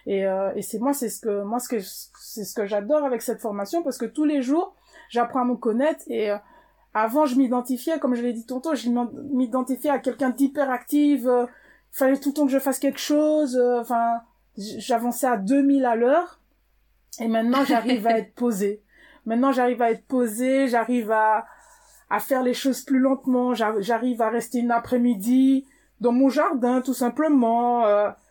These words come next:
Speaker 1: sans, sans devoir aller faire du sport, aller faire ci, faire la cuisine, faire le ménage, faire repartir, enfin, non, je, j'arrive à prendre du temps,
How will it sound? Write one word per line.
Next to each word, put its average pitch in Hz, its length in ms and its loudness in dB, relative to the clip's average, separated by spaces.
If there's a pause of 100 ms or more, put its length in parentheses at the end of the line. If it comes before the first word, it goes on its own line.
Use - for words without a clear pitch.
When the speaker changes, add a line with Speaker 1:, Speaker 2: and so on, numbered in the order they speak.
(180)
Speaker 1:
sans, 254 200 -4
sans 254 200 0
devoir 247 420 0
aller 247 140 2
faire 240 220 -2
du 220 140 -4
sport, 269 460 2
aller 240 340 0
faire 240 220 -4
ci, 277 400 2
faire 277 180 -2
la 226 100 -2
cuisine, 262 600 2
faire 247 160 2
le 240 80 2
ménage, 254 540 2
faire 247 180 0
repartir, 277 500 -2
enfin, 262 180 -2 (360)
non, 480 400 0
je, 233 220 -4
j'arrive 220 340 -2
à 233 80 2
prendre 233 220 -2
du 220 160 -4
temps, 277 300 -2